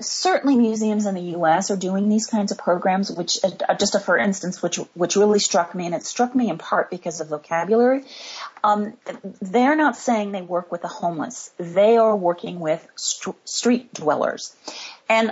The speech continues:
I've been musing on that word, and it means something completely different than homeless or vagrant, which is the term that tends to be used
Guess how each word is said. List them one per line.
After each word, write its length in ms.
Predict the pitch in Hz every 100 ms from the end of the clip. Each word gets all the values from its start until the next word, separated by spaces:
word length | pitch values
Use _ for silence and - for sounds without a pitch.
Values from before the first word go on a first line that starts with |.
| -
I've 100 | 254
been 220 | 302 285
musing 440 | 269 311 359 339 269
on 120 | 190
that 200 | 160 -
word, 360 | 180 170 170 -
and 120 | 208
it 120 | 202
means 600 | 202 196 202 196 202 202
something 540 | - - 185 - 170 170
completely 680 | - 160 - 180 175 175 156
different 580 | 156 - - 147 - -
than 320 | 147 143 -
homeless 580 | - 170 160 156 156 -
or 120 | 135
vagrant, 420 | 135 135 120 135
which 160 | 156 156
is 120 | 170
the 60 | 165
term 300 | - 160 160
that 140 | 143
tends 240 | - 143 -
to 80 |
be 80 | 143
used 420 | 139 135 - -